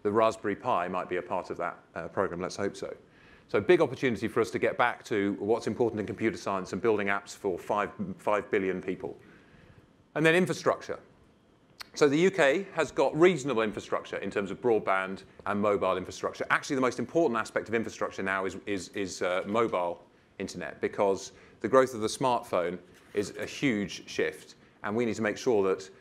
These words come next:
our consumers are able to access everything on their smartphones, and we need to make sure that our businesses are thinking about how they use smartphones and tablets, uh, because that's the huge growth that we're seeing. In the U K,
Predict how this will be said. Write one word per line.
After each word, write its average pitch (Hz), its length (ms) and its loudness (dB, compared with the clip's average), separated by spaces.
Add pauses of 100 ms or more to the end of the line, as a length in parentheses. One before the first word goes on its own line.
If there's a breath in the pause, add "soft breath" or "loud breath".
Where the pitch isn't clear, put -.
(100)
our 120 120 4
consumers 104 640 -2
are 101 160 0
able 98 160 0
to 104 120 0
access 98 320 -2
everything 101 420 -4
on 92 100 -6
their 90 100 -4
smartphones, 90 600 -4
and 98 80 -2
we 104 60 0
need 98 120 -4
to 101 80 -6
make 98 120 -2
sure 104 140 -2
that 92 160 -2
our 104 80 2
businesses 101 480 -4
are 98 60 -2
thinking 104 320 -4
about 87 220 -4
how 95 120 -4
they 90 80 -2
use 90 180 -4
smartphones 92 600 -4
and 98 180 -4
tablets, - 540 -8 (440 loud breath)
uh, 90 260 2
because 95 260 -4
that's - 300 0
the 101 60 -8
huge 92 360 -4
growth 87 180 0
that - 100 -6
we're 92 140 -4
seeing. 85 340 -8 (360 loud breath)
In 120 80 0
the 113 80 4
U 120 140 2
K, 101 420 0